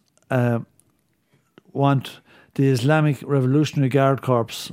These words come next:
right, the, the Iranian, uh, military body, they want them to remain on the, on the terrorist list. Iran are insisting that they're lifted off it. Uh, but my understanding is that Biden actually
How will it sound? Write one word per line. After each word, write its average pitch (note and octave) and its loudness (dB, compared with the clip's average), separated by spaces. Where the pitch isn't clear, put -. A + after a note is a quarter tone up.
right, B2+ -2
the, C#3 -4
the C3 -4
Iranian, C3 0
uh, B2 -4
military C3 0
body, D#3+ 2
they C#3 2
want C#3 2
them C#3 2
to C3 -2
remain C3+ 0
on B2+ 0
the, B2 -2
on B2+ 0
the A#2 -4
terrorist B2+ 0
list. G2 -8
Iran C#3 0
are B2 0
insisting B2+ -2
that A#2 -2
they're A2+ -2
lifted D3+ 0
off F#3+ -2
it. A#3 -4
Uh, C3 0
but D#3 2
my F#3+ 4
understanding D#3 4
is C#3 4
that C3 2
Biden G3 4
actually F3+ 2